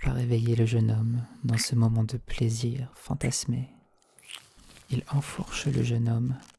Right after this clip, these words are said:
couché sur le ventre, corps à corps, écrasé contre le poids de cet homme, objet de latex.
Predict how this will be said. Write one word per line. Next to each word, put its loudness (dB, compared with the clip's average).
couché -2
sur -2
le 2
ventre, -6
corps 2
à 0
corps, -4
écrasé -2
contre -2
le 0
poids 2
de 0
cet -4
homme, -4
objet 0
de -2
latex. -6